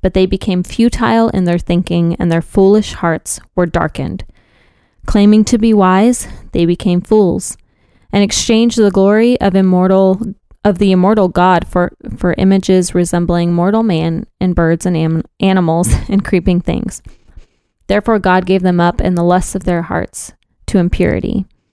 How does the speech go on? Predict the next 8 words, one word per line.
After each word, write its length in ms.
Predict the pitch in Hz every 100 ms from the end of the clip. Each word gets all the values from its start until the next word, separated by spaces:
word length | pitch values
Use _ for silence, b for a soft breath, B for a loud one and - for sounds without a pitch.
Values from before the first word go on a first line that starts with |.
| _ b b b b
to 120 | -
the 100 | 190
dishonoring 720 | 185 208 - 226 233 240 247 240
of 120 | 196
their 140 | 208 202
bodies 600 | 185 175 170 170 175 - -
among 300 | 185 170 170
themselves, 720 | 175 - 160 151 156 - -